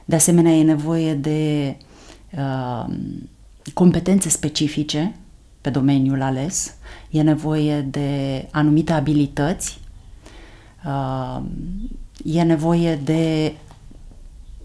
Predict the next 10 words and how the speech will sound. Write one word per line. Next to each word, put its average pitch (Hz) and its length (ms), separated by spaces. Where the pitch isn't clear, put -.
mai 190 380
ales 151 540
de 143 340
o 156 100
anumită 147 460
menta-, 135 480
mentalitate. 147 800
Mentalitatea 170 680
omului 175 440
care 151 440